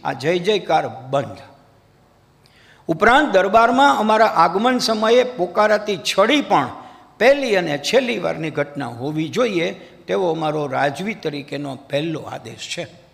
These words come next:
પટવારીજી, બેજનજી, ધ્યાન રહે. પટવારીજી કે, "જી હજૂર, જેવો આદેશ." બેજનજીએ કહ્યું, "આપનો હુકમ હાથ માથા પર હજૂર."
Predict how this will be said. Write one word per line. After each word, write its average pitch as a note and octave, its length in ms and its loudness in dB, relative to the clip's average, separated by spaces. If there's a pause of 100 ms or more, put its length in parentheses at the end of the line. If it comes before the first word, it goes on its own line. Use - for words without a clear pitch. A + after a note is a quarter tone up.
(1500)
પટવારીજી, G#3+ 680 0 (380)
બેજનજી, A3 640 0 (400)
ધ્યાન G3+ 280 0
રહે. G#3 400 0 (1200)
પટવારીજી B3 460 2
કે, A3 140 0
"જી G#3 200 0
હજૂર, D#3 260 0
જેવો F#3 180 2
આદેશ." D#3+ 560 0 (1500)
બેજનજીએ A#3+ 520 2
કહ્યું, A#3 260 6
"આપનો A3+ 240 0
હુકમ A3+ 340 0
હાથ F#3 180 0
માથા F#3 320 -6
પર C#3 160 -8
હજૂર." E3 400 -6